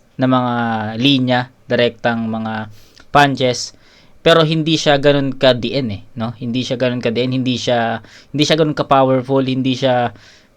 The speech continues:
ah, sabihin nating yung bat-, yung writtens ni Crispy Pitos against Katana is, um, for, for me, ah, for me is for entertainment at hindi yun pang, um,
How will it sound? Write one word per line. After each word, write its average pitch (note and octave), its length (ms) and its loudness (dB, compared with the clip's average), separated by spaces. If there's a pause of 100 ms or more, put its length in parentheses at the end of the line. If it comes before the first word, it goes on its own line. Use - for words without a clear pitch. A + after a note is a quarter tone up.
(240)
ah, A2 800 0 (560)
sabihin C#3 400 0
nating C3 340 0 (640)
yung C#3 320 2 (400)
bat-, B2+ 400 4
yung C3 480 2
writtens C3+ 560 0
ni B2+ 240 -4
Crispy B2+ 560 -6
Pitos B2 400 -4
against A#2 320 -4
Katana A2 400 -4
is, - 240 -6 (640)
um, A2 880 -2
for, B2+ 800 4
for D3+ 160 4
me, F3 160 2
ah, D3 160 -2 (400)
for B2 240 2
me C3+ 240 0
is G#2 240 -8
for B2 240 -2
entertainment A#2 960 -4
at B2 160 -8
hindi A#2 320 -4
yun A#2 160 -4
pang, A2+ 480 -6 (720)
um, G#2+ 800 -4